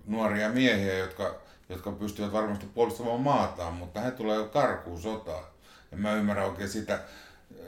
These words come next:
sillä tavalla, että se pitäisi vaan sel-, selkeästi tehdä se status selväksi heti, että onko siellä oikeasti se tarve turvapaikka, täyttyykö se vai eikö se täyty, että onko siellä oikeasti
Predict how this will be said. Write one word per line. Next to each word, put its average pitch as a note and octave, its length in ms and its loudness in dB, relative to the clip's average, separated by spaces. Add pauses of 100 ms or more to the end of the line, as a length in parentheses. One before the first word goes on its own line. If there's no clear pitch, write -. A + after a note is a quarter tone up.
(300)
sillä A#2+ 320 4
tavalla, G2+ 360 6
että G2 240 -2 (1160)
se C#3 140 0
pitäisi A2+ 300 -4
vaan C3 160 4
sel-, C3 220 2
selkeästi A#2 500 2
tehdä G#2+ 280 4
se G2+ 160 -4
status B2 440 6
selväksi G2+ 500 2
heti, G#2 300 0
että E2 300 -4 (280)
onko G#2+ 260 -2
siellä G2 300 2
oikeasti F#2+ 540 0
se E2+ 280 -6 (360)
tarve G2+ 360 2 (720)
turvapaikka, F#2 800 -2
täyttyykö F#2+ 540 0
se F2+ 140 -4
vai G2 180 2
eikö F2+ 240 0
se E2+ 140 -6
täyty, E2+ 400 -6
että F2 200 -6
onko F#2+ 220 -2
siellä F#2+ 220 -2
oikeasti F#2 340 -6